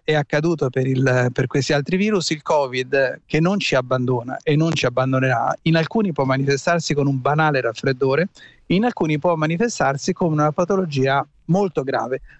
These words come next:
Voglio ricordare che i virus, eh, del raffreddore, il banalissimo rinovirus, che per milioni di persone è soltanto il naso che cola,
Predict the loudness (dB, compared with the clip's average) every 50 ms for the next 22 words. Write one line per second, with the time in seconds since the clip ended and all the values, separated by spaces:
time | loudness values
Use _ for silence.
0 | _ -6 -2 -2 0 0 0 -2 0 0 0 0 2 0 2 2 0 0 -4 -6
1 | -4 -2 0 0 0 0 0 0 0 0 0 0 -2 0 0 0 2 2 0 -2
2 | -4 -10 _ -2 0 0 0 2 0 0 -2 0 -2 -2 -2 0 -2 0 0 0
3 | 0 0 0 0 0 2 2 0 -2 -4 -2 -2 0 0 2 2 2 2 2 2
4 | 0 0 0 0 0 0 -2 -2 -2 0 -2 -2 -2 -2 -2 0 0 2 0 0
5 | -2 _ -4 -2 -2 0 0 0 0 0 0 -2 0 -2 -4 -2 0 0 0 0
6 | 0 -2 -4 -2 0 -2 -2 -2 -2 -2 -2 -2 0 -2 -2 -4 -4 0 0 0
7 | 2 2 0